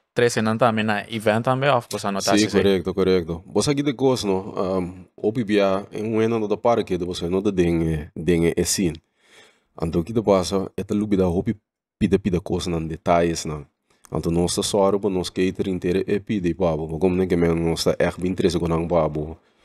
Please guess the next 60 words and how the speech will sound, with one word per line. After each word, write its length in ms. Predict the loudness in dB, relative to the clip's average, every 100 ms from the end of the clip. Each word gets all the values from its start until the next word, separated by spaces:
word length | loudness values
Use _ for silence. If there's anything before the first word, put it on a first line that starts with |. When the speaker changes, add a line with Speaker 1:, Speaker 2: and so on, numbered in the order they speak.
| _ _ -18 -8
Speaker 2:
Nós 120 | -4
tá 60 |
direito, 320 | 2 2 2 0
não. 220 | 0 -2
Nós 300 | -6 -8 -4
tá 80 | -2
ajuda 280 | 0 2
a 60 | 2
boar 340 | 2 0 0
me, 300 | 0 -2 -2
nós 220 | -2 -6 -4
tá 40 |
ajuda 220 | 0 2
a 40 | 2
bodenke 520 | 0 0 -2 -2 -2
uit. 300 | 0 0 -2 _ _ _ _ _ _
We 100 | -8
saben 180 | 0 2
hoe 140 | 2 0
we 60 |
zeer 280 | 0 0 0
met 160 | 0 0
een 140 | 0
vergunning 480 | -2 -4 -2 0 2
kan, 140 | 2
dan 80 | 2
kan 100 | 0
men 80 | 0
die 80 | 0
vergunning 540 | -2 -2 0 0 0
dan. 480 | 0 0 -2 -6 -10 _ _ _ _
We 100 | -4
saben 340 | 2 2 2 0
Speaker 1:
Estou 180 | 2
aí 80 | 2
na 80 | 4
Speaker 2:
brandweer. 280 | 2 4 4
Speaker 1:
também. 180 | 4 4
Speaker 2:
Sim, 40 |
que 100 | 2
men, 240 | 2 2
nós, 220 | 0 -2 -2
nós, 240 | -4 -4
nós 320 | -4 -2 0
echt 320 | 0 2 2 0
ajuda 240 | 0 2
a 120 | 2 0
cliënten 380 | 0 2 2
dan 160 | 0 0
precies 320 | -2 0 -2
para 200 | 0 0
een 100 | 2
evento 320 | 2 2 2
dat 100 | 0
gewoon 240 | 2 0 2
perfect 400 | -2 2 2 2
begonnen, 340 | -4 -2 -2 -2
né? 140 | -4 -6
Speaker 1:
Master, 520 | -2 0 0 0 -4
só. 280 | -2 -2